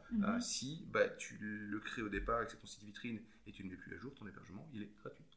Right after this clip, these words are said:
Speaker 1: Voilà.
Speaker 2: Ça, c'est aussi des choses où, en termes de coût par rapport à une autre solution, ça peut être inférieur.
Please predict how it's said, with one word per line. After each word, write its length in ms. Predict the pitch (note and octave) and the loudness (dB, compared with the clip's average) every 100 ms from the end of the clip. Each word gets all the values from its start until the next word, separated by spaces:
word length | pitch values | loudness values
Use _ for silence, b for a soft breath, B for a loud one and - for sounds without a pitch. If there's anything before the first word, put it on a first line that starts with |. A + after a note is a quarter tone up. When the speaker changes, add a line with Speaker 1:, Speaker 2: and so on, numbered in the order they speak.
| - - - - b b - G3+ | -20 -20 -20 -10 b b -4 -2
Speaker 1:
Voilà. 160 | G#3+ A3+ | 2 2
Speaker 2:
Ça, 60 | |
c'est 80 | - | 0
aussi 200 | - - | -4 -4
des 100 | A#2 | -2
choses 300 | - C#3 C#3+ | 2 4 2
où, 300 | A#2 A2 G#2+ | -2 -4 -6
en 40 | G#2+ | -6
termes 200 | G#2 G2+ | -6 -4
de 60 | |
coût 180 | G2+ B2 | -2 0
par 120 | A2 | 2
rapport 260 | G2 G2 F#2 | 2 2 -4
à 40 | |
une 80 | G2+ | -4
autre 120 | G2+ | -6
solution, 420 | - - - C3 - b - | -8 -8 -8 -8 -10 b -16
ça 120 | - | -12
peut 120 | - | -4
être 160 | G2+ - | -4 -4
inférieur. 480 | G2+ E2+ F#2+ - - | -12 -8 -6 -6 -10